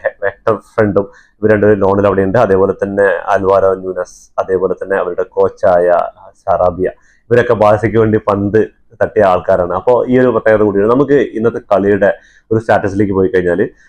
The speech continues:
സ്റ്റാറ്റസിലേക്ക് വരുന്നതിന് മുമ്പ് നമുക്ക് കളിയുടെ ഗോളുകൾ എങ്ങനെ വന്നു എന്ന് നോക്കാം. ഫസ്റ്റ് ഗോൾ അടിക്കുന്നത് തന്നെ ഒൻപതാം മിനിറ്റിൽ യമാലാണ്.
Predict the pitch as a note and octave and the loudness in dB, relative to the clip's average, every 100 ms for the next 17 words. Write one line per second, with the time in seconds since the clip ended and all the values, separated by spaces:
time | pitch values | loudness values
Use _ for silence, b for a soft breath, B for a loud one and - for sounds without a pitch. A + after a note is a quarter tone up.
0 | b - - F#3 G3+ G#3 G#3+ G#3 E3 D3 | b -4 2 2 2 2 2 4 4 4
1 | C#3+ C3+ B2+ B2 C3+ C3 B2+ B2 C3+ C3 | 4 2 2 2 0 2 0 2 2 2
2 | G#2+ A#2+ B2+ C3+ C3 A2+ A2+ G#2 G#2 G2 | 2 2 4 4 2 2 2 2 0 -2
3 | F#2 F#2+ B2 - - B2+ B2+ C3 A#2 A#2 | -6 -4 -4 -4 -4 0 2 2 0 -2
4 | A#2+ A#2 A#2 G#2+ G#2 A2+ A2 G#2+ G2 G#2 | 0 0 0 -2 0 0 0 -2 -4 -6
5 | F2+ F#2+ G2 F2+ G#2+ | -4 -4 -4 -2 -6